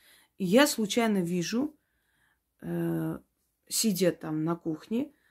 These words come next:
они разговаривают, играются, что-то там делают. Я вижу, как открывается дверь, то есть ворота наши, калитка, и заходит моя тетя. Она заходит одна.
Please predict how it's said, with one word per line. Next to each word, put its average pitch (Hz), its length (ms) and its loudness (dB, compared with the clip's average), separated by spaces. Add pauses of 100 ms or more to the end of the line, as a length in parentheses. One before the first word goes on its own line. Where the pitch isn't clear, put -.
(240)
они 247 260 6
разговаривают, 202 840 2
играются, 226 600 0
что-то - 280 -8
там 180 220 -4
делают. 247 420 2 (320)
Я 220 200 0
вижу, 226 360 6
как 185 260 -6
открывается 185 760 -2
дверь, 233 440 2 (920)
то 196 80 -4
есть 180 140 -6
ворота 202 420 2
наши, 151 340 -6 (1080)
калитка, 185 540 -4 (440)
и 220 80 -4
заходит 254 540 4
моя 226 280 0
тетя. 170 440 -8 (680)
Она 254 180 0
заходит 220 480 -2
одна. 180 420 -4